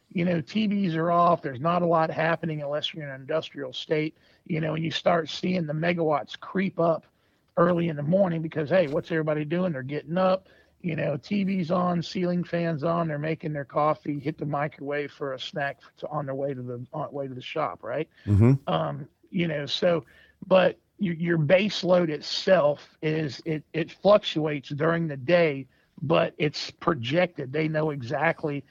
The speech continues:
Speaker 1: Let's just take ercot, for instance. ercot has a mini base load increase between six A M and nine A M in the morning. The next one actually hits around one o'clock in the afternoon till about,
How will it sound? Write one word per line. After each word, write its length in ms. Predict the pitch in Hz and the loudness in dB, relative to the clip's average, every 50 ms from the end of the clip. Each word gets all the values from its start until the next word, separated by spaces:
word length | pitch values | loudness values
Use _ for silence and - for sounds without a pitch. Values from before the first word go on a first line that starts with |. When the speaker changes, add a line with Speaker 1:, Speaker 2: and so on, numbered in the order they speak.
| _ _ _ - | _ _ _ -4
Speaker 1:
Let's 200 | - 170 - - | -4 -4 -2 -2
just 220 | 202 180 - - | -4 -4 -2 -2
take 220 | - 175 170 - - | 0 -2 0 0 -2
ercot, 420 | 147 170 160 - 160 131 117 - | -2 -2 -2 -2 -2 -4 -4 -6
for 160 | - - 120 | -10 -12 -14
instance. 500 | 113 113 - - 110 - - - - - _ _ _ _ - | -12 -14 -16 -18 -20 -20 -20 -20 -20 -20 _ _ _ _ 0
ercot 420 | 170 180 175 - - 180 180 170 165 | 2 2 2 2 2 2 2 2 0
has 280 | - 165 165 165 - | 0 0 0 0 0
a 120 | 151 143 143 | -2 -4 -2
mini 500 | 147 156 165 180 185 185 180 170 160 - _ _ _ _ _ - 170 | -2 0 0 0 2 2 0 0 -2 -4 _ _ _ _ _ -6 -2
base 320 | 131 165 175 190 165 - | 0 2 2 2 0 0
load 200 | - 170 165 160 | 0 0 0 0
increase 560 | 160 165 175 165 - - 165 147 143 143 - - | 0 -2 -2 -4 -4 -4 -6 -6 -6 -6 -10 -10
between 480 | - 147 143 - - 156 143 143 135 | -8 -8 -8 -8 -6 -8 -8 -8 -8
six 360 | 120 - - 180 170 - - | -8 -6 -4 -4 -4 -4 -2
A 200 | 175 160 160 160 | 0 0 0 0
M 100 | 160 156 | -2 -2
and 100 | 143 135 | -4 -4
nine 240 | 147 151 156 156 156 | -4 -4 -2 -2 -2
A 140 | 156 156 151 | -4 -4 -4
M 100 | 143 139 | -6 -6
in 60 | 131 | -8
the 80 | 135 131 | -10 -10
morning. 380 | 127 143 156 147 131 110 - _ _ _ _ _ _ _ _ | -6 -4 -4 -4 -4 -6 -14 _ _ _ _ _ _ _ _
The 100 | - 160 | -4 -2
next 380 | 160 160 180 196 185 - - - | 0 2 2 2 0 -2 -4 -4
one 120 | 165 170 | -2 -2
actually 400 | 156 156 165 160 - - 156 143 | 0 0 -2 -2 -4 -6 -8 -4
hits 280 | - 175 180 175 - - | -2 -2 -2 -2 -4 -6
around 240 | 139 151 147 135 127 | -6 -6 -6 -6 -4
one 180 | 147 165 160 | -2 -2 -2
o'clock 380 | 165 - - 170 156 156 - - | -2 -2 2 2 2 2 2 -2
in 80 | 151 143 | -6 -6
the 60 | 147 | -4
afternoon 600 | 147 147 139 - - 139 147 156 165 160 151 - _ _ _ _ _ _ _ | -4 -4 -6 -6 -10 -10 -6 -4 -4 -4 -6 -8 _ _ _ _ _ _ _
till 240 | - - 196 180 | -4 -2 0 0
about, 340 | 175 160 151 147 143 127 - | 0 0 0 0 0 -2 -4